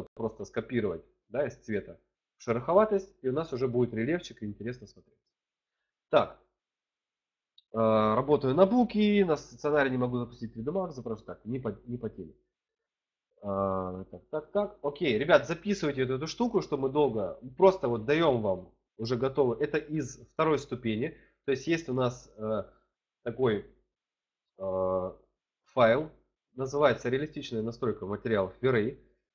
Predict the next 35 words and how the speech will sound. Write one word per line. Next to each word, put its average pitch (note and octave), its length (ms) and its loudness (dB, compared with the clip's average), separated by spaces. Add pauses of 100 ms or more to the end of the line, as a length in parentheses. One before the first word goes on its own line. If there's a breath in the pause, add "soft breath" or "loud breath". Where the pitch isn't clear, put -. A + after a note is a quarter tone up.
(120)
Одна D3 320 2
из B2+ 160 0
частей G3 420 0
этого D3 380 2
файла, C#3+ 340 8
вот, C3+ 360 -2
э, F#2+ 220 -6
я A2+ 200 0
прям G2 280 -8
сюда F#2+ 240 -12
скопировал, F3 680 0 (260)
там G#2+ 100 -6
у G#2 40 -6
нас G2 100 -8
специальные G#2+ 420 -6
картинки, D#3 460 -4
все B2+ 160 -12
показано. D3+ 640 -2 (480 loud breath)
И F#3 160 2
вот, D3 220 0
например, D3 560 -4
э, A#2 240 4
рефлект, D#3+ 440 0 (180)
да, D3+ 320 0 (100)
это A#2 180 0
отражение, E3+ 600 0 (160)
эрглоссинус, C#3+ 680 0
это C3+ 220 -2
размытость C3+ 500 -2
блика. A2 340 -8 (240)
Вот C#3+ 160 -4
просто E3+ 280 0
перепишите D3 640 -4
себе D#3+ 280 -4
это, D#3 460 2